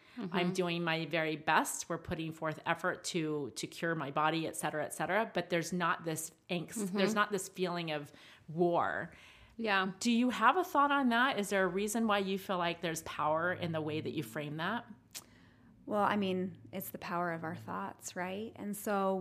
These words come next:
Speaker 3: when we, what you resist persists.
Speaker 1: Mm-hmm.
Speaker 3: So when you resist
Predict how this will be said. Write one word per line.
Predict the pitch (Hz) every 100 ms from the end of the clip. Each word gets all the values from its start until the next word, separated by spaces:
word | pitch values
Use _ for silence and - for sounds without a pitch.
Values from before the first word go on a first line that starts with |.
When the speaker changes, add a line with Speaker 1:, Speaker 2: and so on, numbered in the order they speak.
| 196
Speaker 3:
when | 202
we, | 196 196 190
what | - 214 220
you | 220
resist | 208 196 170 185 202 - -
persists. | - 180 - 165 170 - - - - -
Speaker 1:
Mm-hmm. | 202 175 190 170 160
Speaker 3:
So | 151 240
when | 220 233 233
you | 226 220
resist | 214 208 180 202 208 202 -